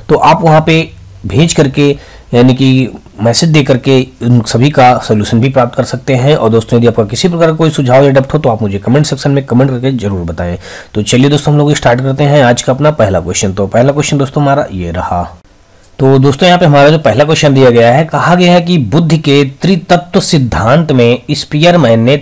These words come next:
तीसरा तत्व कौन सा बताया है? अब दोस्तों समान तत्व बताया है, विशिष्ट तत्व बताया है, एकल तत्व बताया है या फिर दोस्तों समूह तत्व बताया है। यानी कि इस क्वेश्चन में main बात ये कही गई थी कि जो बुद्धि के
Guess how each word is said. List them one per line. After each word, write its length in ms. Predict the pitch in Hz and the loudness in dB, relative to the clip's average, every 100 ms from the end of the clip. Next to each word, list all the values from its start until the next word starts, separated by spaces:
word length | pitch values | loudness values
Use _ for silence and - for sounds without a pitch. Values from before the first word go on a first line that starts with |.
| - | -4
तीसरा 380 | 117 110 127 123 | -8 -4 0 2
तत्व 300 | 151 151 160 | 0 0 -4
कौन 300 | - 104 104 | -2 -2 -2
सा 180 | 117 143 | 0 2
बताया 400 | 123 92 92 95 | 2 0 -2 -2
है? 280 | 113 120 98 - - - - - - | 0 0 0 -10 -20 -20 -20 -20 -4
अब 140 | 143 | 0
दोस्तों 280 | 156 160 170 | 2 2 0
समान 460 | - 127 113 120 135 | 2 2 2 2 2
तत्व 280 | 139 131 135 | -2 0 0
बताया 400 | 135 135 135 131 | 4 4 4 4
है, 180 | 131 120 | 2 2
विशिष्ट 480 | 92 98 151 - 139 | -2 -2 -2 -2 -2
तत्व 340 | 139 131 139 | -2 -2 0
बताया 360 | 131 131 131 131 | 2 4 4 4
है, 160 | 120 135 - | 2 -2 -2
एकल 300 | 113 - 143 | -2 0 0
तत्व 320 | 135 127 - | 0 -2 0
बताया 400 | 131 127 127 131 131 | 0 2 4 4 4
है 120 | 131 | 2
या 200 | 120 156 | 2 0
फिर 160 | 151 131 | 2 0
दोस्तों 280 | 113 - 135 | -2 -4 -4
समूह 460 | - 110 120 131 131 | 0 2 2 0 0
तत्व 260 | 123 - 143 | -4 -2 -2
बताया 400 | 104 85 87 87 | 0 0 -2 -2
है। 200 | 92 107 - - - - | 0 -2 -4 -18 -20 -4
यानी 180 | 120 165 | 0 0
कि 140 | 160 185 - | 0 -4 -4
इस 120 | 151 | -6
क्वेश्चन 320 | - 127 151 | -2 -2 2
में 80 | 156 | 2
main 260 | 143 117 143 | 2 2 2
बात 200 | 143 139 | 0 0
ये 80 | 135 | -4
कही 200 | 139 131 | -2 0
गई 160 | 117 110 | 0 0
थी 120 | 131 | -2
कि 120 | 175 | -2
जो 100 | 165 | -2
बुद्धि 520 | 95 107 101 - 180 | -4 -6 -6 0 0
के 180 | 180 165 | 0 -2